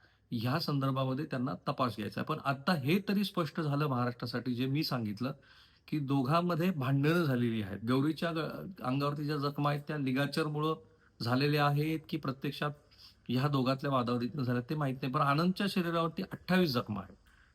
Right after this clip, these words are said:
आणि त्या जखमाचे संदर्भ पोलिसांना शोधायचे आहेत. आनंदचं जेव्हा सुरुवातीला एका आयुर्वेदिक, अ, महाविद्यालयात, म्हणजे पोद्दारमध्ये त्याचं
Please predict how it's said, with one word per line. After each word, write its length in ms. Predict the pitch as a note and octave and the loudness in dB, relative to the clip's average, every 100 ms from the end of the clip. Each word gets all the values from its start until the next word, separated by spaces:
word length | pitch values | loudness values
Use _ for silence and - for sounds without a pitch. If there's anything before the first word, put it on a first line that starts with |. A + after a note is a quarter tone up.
| _ - | _ -4
आणि 140 | D3+ - | -4 2
त्या 140 | F#3 | 4
जखमाचे 720 | F3 D#3+ D#3+ E3+ E3 - F#3 | 4 0 2 2 2 -4 -6
संदर्भ 400 | F3 D3 C#3+ D#3 | -2 0 2 2
पोलिसांना 540 | D#3+ D3+ C#3+ C#3 C3+ C3+ | 2 0 -2 -2 -2 -2
शोधायचे 440 | C#3 A#2 A#2+ A#2 | -2 -2 -2 0
आहेत. 300 | A#2 A2 C3+ - - _ _ - | -2 -2 -4 -6 -18 _ _ -6
आनंदचं 680 | A#2+ C3 C#3+ C#3 - D3+ D3 | 0 0 0 -2 -2 0 0
जेव्हा 280 | C3 B2+ C3+ | 0 -2 -2
सुरुवातीला 600 | - B2 B2 C#3 C#3 C3+ - - | 0 0 0 0 0 -2 -8 -10
एका 340 | A#2+ B2+ B2 A#2+ - _ _ _ _ _ _ _ B2+ | -4 0 0 -2 -14 _ _ _ _ _ _ _ 0
आयुर्वेदिक, 580 | B2+ C3 C3+ C3+ C3+ | 2 4 4 2 0
अ, 280 | B2 A#2+ A#2 - | 0 0 -2 -2
महाविद्यालयात, 560 | A#2 A#2+ A#2+ A#2 A#2 G#2+ | 0 2 2 2 0 2
म्हणजे 160 | B2 | 0
पोद्दारमध्ये 560 | B2+ A#2+ B2+ C3 C3 B2+ | 0 0 2 2 2 0
त्याचं 400 | B2+ A#2 B2 | -2 -2 -2